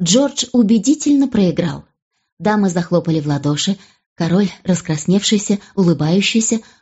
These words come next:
повернулся и тут заметил меня. «Надеюсь, ты не ставила на брата?» «Никогда не рискну ставить против вашего величества в игре, где требуется ловкость. Слишком забочусь о своем скромном состоянии».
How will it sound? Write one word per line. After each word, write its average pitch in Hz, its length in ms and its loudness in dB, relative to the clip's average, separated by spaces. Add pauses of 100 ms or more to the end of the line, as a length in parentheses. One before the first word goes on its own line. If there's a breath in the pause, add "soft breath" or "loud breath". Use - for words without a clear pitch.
повернулся 240 580 2
и 233 40 4
тут 247 240 0
заметил 196 460 2
меня. 151 400 2 (920)
«Надеюсь, 175 520 0
ты 170 260 0
не 156 140 -4
ставила 262 440 0
на 190 160 2
брата?» 143 420 -6 (1120)
«Никогда 208 460 0
не 208 120 2
рискну 202 360 -2
ставить 190 460 -2
против 175 360 -4
вашего 170 380 -2
величества 160 600 -4
в 156 120 -2
игре, 160 340 -2 (280 loud breath)
где 175 200 -2
требуется 170 600 -2
ловкость. 147 460 -6 (420)
Слишком 247 460 0
забочусь 208 500 0
о 190 100 -4
своем 175 380 -2
скромном 190 440 0
состоянии». 190 720 0